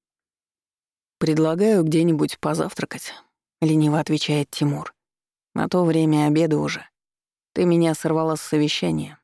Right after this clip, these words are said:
утреннего». «Я не срывала», — немного обижаюсь я.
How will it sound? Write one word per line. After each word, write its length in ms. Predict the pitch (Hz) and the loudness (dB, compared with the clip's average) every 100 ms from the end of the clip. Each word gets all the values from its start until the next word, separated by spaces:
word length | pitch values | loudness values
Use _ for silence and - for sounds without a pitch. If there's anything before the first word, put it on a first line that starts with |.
| _ | _
утреннего». 580 | 156 147 147 139 127 - _ _ _ _ _ _ _ _ | -4 -2 -4 -6 -10 -20 _ _ _ _ _ _ _ _
«Я 180 | 196 185 | 0 2
не 120 | 180 | 2
срывала», — 540 | 180 202 202 156 151 - _ _ _ - | 2 0 0 0 -4 -12 _ _ _ 0
немного 420 | 160 143 143 147 | 2 4 2 0
обижаюсь 540 | 143 147 147 143 147 | 0 0 0 -2 -4
я. 260 | - 147 - | -6 -8 -10